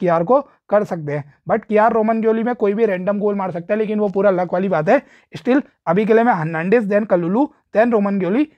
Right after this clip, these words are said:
then चार, सॉरी, then केआर, ये मेरा सीक्वेंस रहेगा। मिडफील्ड में फ्रैंक कैसी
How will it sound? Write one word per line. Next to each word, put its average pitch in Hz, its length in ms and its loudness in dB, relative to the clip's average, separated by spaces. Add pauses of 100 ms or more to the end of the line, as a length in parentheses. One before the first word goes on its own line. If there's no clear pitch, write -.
(140)
then 208 180 2
चार, 202 300 2 (280)
सॉरी, 190 560 -4
then 208 220 -2
केआर, 214 280 2 (240)
ये 208 120 2
मेरा 220 300 0 (160)
सीक्वेंस 208 420 -2
रहेगा। 156 300 -2 (260)
मिडफील्ड 240 400 0
में 269 140 2 (280)
फ्रैंक 233 260 2
कैसी 254 340 0